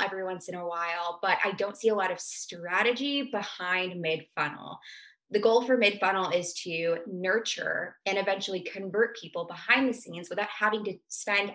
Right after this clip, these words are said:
hours in the D Ms every single day. If email is not the vibe, if you're like, "I hate emails, my clients hate emails," the other option here is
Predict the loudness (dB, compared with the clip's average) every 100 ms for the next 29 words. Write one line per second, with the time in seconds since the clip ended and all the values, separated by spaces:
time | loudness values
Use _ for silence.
0 | 4 6 6 4 4 4 4 4 4 2
1 | 0 -4 -4 -6 -6 -6 -8 -6 -2 -2
2 | -2 -8 _ -20 -16 -16 -18 -12 6 10
3 | 10 6 0 4 8 10 8 6 2 0
4 | 0 0 0 2 4 2 0 -4 -2 0
5 | 0 -4 -4 4 4 4 0 4 4 4
6 | 2 -2 -14 -14 -2 0 0 4 6 6
7 | 4 2 2 2 2 4 4 2 0 -6
8 | _ _ _ 0 4 6 4 4 2 0
9 | -4 -6 -4 -2 2 0